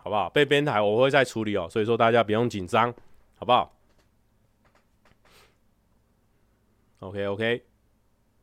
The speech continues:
那这边就跟大家拜拜了哦。啊，啊，那个，对哦，那个回到工作的主题哦，啊，有在找工作或是工作遇到困难的人，不要紧张哦，没有一条路是白走的，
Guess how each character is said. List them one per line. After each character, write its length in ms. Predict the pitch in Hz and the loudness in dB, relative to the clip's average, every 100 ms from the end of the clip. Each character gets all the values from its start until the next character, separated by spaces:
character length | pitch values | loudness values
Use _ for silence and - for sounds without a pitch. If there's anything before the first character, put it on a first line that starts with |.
| _ _ _ _ _ _ _ _ _ _ - | _ _ _ _ _ _ _ _ _ _ -6
那 560 | 123 123 120 113 107 - _ - | 0 2 2 2 -2 -6 _ -6
这 140 | 139 | 0
边 340 | 151 156 165 | 2 2 -2
就 480 | 156 143 135 127 120 | 0 4 6 4 2
跟 180 | 123 127 | 0 0
大 140 | 135 | 2
家 160 | 131 131 | 2 2
拜 240 | 127 127 | 4 2
拜 180 | 123 113 | 4 4
了 80 | 110 | 2
哦。 200 | 104 110 92 | 0 0 2
啊， 100 | 156 | 2
啊， 160 | 156 160 | 4 2
那 100 | 190 | 2
个， 140 | 165 | 2
对 180 | 135 196 | 2 6
哦， 140 | 185 127 | 6 6
那 80 | 170 | 4
个 140 | 160 - | 0 2
回 200 | 151 151 | 4 6
到 160 | 175 | 6
工 260 | 143 170 170 | 6 4 4
作 220 | 180 156 | 4 6
的 80 | 131 | 6
主 240 | - 113 | 4 -2
题 220 | 101 107 | -2 0
哦， 200 | 110 101 - _ _ | 2 2 0 _ _
啊， 100 | - | 2
有 120 | 151 135 | 4 6
在 180 | 165 170 - _ | 4 2 -6 _
找 200 | - 120 | 2 4
工 220 | 123 160 170 | 4 2 0
作 180 | 170 156 | 4 4
或 120 | 165 | 4
是 140 | 151 | 2
工 220 | 156 160 156 | 2 2 4
作 200 | 156 156 | 2 4
遇 60 | |
到 140 | 156 143 | 4 4
困 180 | 170 | 4
难 160 | 156 110 | 2 4
的 140 | 104 | 2
人， 120 | 98 - | 2 -2
不 60 | 110 | 2
要 120 | 127 | 4
紧 220 | 127 104 | 4 -2
张 320 | 107 117 123 139 _ | 2 2 2 -8 _
哦， 300 | - 117 98 85 _ _ | -2 0 0 -2 _ _
没 140 | - 120 | -4 0
有 160 | 135 | 2
一 40 | 139 | 2
条 160 | 135 | 2
路 160 | 127 135 | 0 0
是 160 | 123 131 | -2 -4
白 220 | 104 113 | -2 -2
走 220 | - 90 | -2 -6
的， 200 | 85 80 | -6 -10